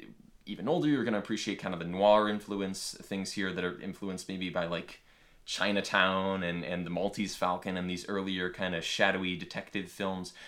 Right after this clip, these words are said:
So I think if you are gonna dis-, it, it, I think this totally works as a family movie, because you can,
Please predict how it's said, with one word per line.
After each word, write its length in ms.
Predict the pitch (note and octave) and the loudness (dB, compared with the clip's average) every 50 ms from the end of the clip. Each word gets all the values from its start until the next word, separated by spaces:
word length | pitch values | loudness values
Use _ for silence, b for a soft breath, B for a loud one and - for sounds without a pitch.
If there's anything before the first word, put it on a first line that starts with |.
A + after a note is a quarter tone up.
| B B B | B B B
So 160 | - - - - | -2 -2 2 4
I 100 | C3 D3+ | 4 2
think 420 | - - F3+ E3 C#3+ - - - - - - - - - - - - - - - - - _ _ _ _ _ _ - - - - | 2 2 0 -2 -2 -4 -8 -14 -18 -20 -20 -20 -20 -20 -20 -20 -20 -20 -20 -20 -20 -20 _ _ _ _ _ _ -18 -16 -8 -6
if 140 | - C3 - | -6 -4 -2
you 160 | B2+ C3 A#2+ | 0 4 6
are 160 | B2 B2 B2 A#2+ | 6 6 6 6
gonna 160 | B2 A#2+ G#2 | 4 2 2
dis-, 260 | F#2 G#2+ G2+ - - | 0 0 -2 -2 -2
it, 180 | - A#2 - - | -4 -4 -4 -4
it, 100 | A2 - - | -2 2 2
I 80 | A#2 | 2
think 180 | - - D3+ A2+ | 2 2 0 -2
this 140 | B2+ A2+ - | 0 -2 -2
totally 280 | - B2+ A#2 G#2+ G2+ | 0 0 0 2 0
works 360 | F#2+ F2+ F2 D#2+ - - - - | 0 -2 -4 -4 -6 -6 -4 -2
as 260 | G2 F#2 E2+ - - | 0 0 0 -2 -6
a 60 | - | -6
family 280 | - - E2+ E2+ E2 E2 | -6 -4 -4 -4 -4 -4
movie, 240 | E2 E2 D#2+ E2+ | -6 -6 -6 -6
because 300 | E2 D#2+ E2+ - G2 F2+ | -8 -8 -8 -8 -8 -6
you 60 | G2+ F2+ | -6 -6
can, 320 | - F#2+ F#2 F#2 F2+ | -4 -4 -4 -4 -4